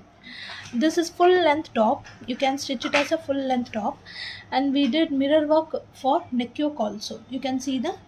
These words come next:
neck yoke. And, uh, for the sleeves we did mirror work too.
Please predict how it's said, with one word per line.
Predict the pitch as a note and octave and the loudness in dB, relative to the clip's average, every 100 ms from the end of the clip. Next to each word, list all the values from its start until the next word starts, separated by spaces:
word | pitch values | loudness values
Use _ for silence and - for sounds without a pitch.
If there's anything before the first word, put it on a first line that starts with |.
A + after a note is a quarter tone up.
| - - - - A3+ | -20 -20 -20 -8 -2
neck | A3+ A3+ | -2 -2
yoke. | A3+ - - - - - - - - | -8 -10 -18 -20 -20 -20 -20 -14 -2
And, | B3+ B3+ B3+ | 0 0 -2
uh, | C4+ - - | -4 -6 -18
for | - D4 C4 | -2 2 4
the | C4 | 2
sleeves | C4+ D4 E4+ G#4+ - - - - - - - | 0 0 0 0 -6 -14 -20 -20 -20 -20 -6
we | A#3 A#3+ | -2 2
did | G#3 F4 - - - _ - - - - _ G3 - - - - | 4 2 0 -12 -20 _ -20 -20 -20 -20 _ -16 -14 -18 -20 -2
mirror | A#3+ A#3 G#3 | 2 2 0
work | G#3 - - | -4 -8 -8
too. | A3 | -8